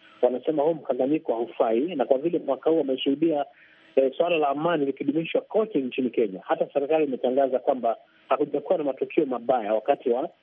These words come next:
sherehe, wa-, wakati wa kipindi chote cha mwezi huu wa mfungo, na wanasema ili amani isigawanyie Wakenya katika masuala ya kidini ama kirangi, eh, juu ya kutangaza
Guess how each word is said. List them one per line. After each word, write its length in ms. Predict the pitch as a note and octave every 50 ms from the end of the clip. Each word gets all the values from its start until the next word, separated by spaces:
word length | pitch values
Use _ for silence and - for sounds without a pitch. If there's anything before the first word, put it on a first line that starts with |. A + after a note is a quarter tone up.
| _ _ _ -
sherehe, 420 | - - C#3 B2+ C3+ C#3+ C#3 B2+
wa-, 200 | A#2+ B2 B2+ C3 -
wakati 400 | C3+ C3 - - D#3 D#3 - D3
wa 120 | B2 A#2
kipindi 440 | A#2 A2 - - - - C3 A#2+ A2+
chote 300 | - - F#3+ F3 - F3
cha 160 | - - A#2
mwezi 280 | A2+ A#2+ A#2 G#2+ G#2 A#2+
huu 120 | B2+ B2 A2+
wa 80 | G#2+
mfungo, 440 | G#2 G#2+ - - B2 A2 F#2+ G2 F#2+ - - _ _ _ _ -
na 120 | B2+ A#2+
wanasema 460 | A#2 A#2 A#2+ A#2+ - - C#3+ C#3 B2 B2+
ili 200 | E3 D#3 D#3 C#3
amani 460 | C#3 D#3 E3 E3+ D3+ C3 C3+ D#3+ G3 - _ _ _ _ _ _ -
isigawanyie 720 | C#3 B2+ - C3+ C3+ C3+ C3 C3 C3+ D3+ E3 D#3 D3+ C#3
Wakenya 460 | B2+ B2 - - - F#3 G#3 G#3+ G#3+
katika 300 | - D3+ C3+ - - -
masuala 480 | B3 B3+ A#3 - D#3 D3 C#3+ C#3 C3 B2+
ya 280 | A#2+ A#2 B2 A#2+ A#2+ A#2
kidini 720 | - - B2 A#2 C3 E3 G3 G3+ G3+ G3 G3 G3 G3 F#3+ -
ama 200 | E3 E3+ D#3+ C3+
kirangi, 640 | - - - B2+ C#3 D#3 E3+ F3 E3+ E3+ F3+ F3+ F3+ _ _ _ _ _ _ -
eh, 480 | B2 B2+ B2+ B2 B2 B2 A#2 A#2 A2+ - - - -
juu 280 | C#3 D3 D#3+ E3 D#3 C#3+
ya 200 | C3 B2 A#2+ A2+
kutangaza 520 | - - - - C3 B2 C3 C#3 B2+ B2+